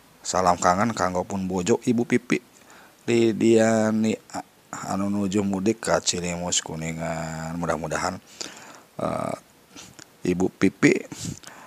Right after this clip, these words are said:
aya dina kasehatan ya, eh, kesehatan, dimudahkan rezeki, dimudahkan segala urusan. Setelah sama Makmun,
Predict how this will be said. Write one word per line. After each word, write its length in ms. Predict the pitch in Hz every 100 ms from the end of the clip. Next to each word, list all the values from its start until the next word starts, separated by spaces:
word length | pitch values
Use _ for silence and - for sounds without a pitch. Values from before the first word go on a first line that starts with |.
| - -
aya 160 | 139
dina 220 | 147 80 80
kasehatan 560 | - 90 90 90 95 71
ya, 100 | 101
eh, 400 | - - 85 76
kesehatan, 680 | 73 71 69 - 85 113 110 95
dimudahkan 500 | 73 69 - 76 67
rezeki, 320 | 64 - 80
dimudahkan 560 | 73 - - - 90
segala 320 | 82 64 58 55
urusan. 320 | - - 90 - - _ - - - - - - - _ _ _ _ - - -
Setelah 300 | - - 80
sama 300 | 90 92 110
Makmun, 340 | 107 110 165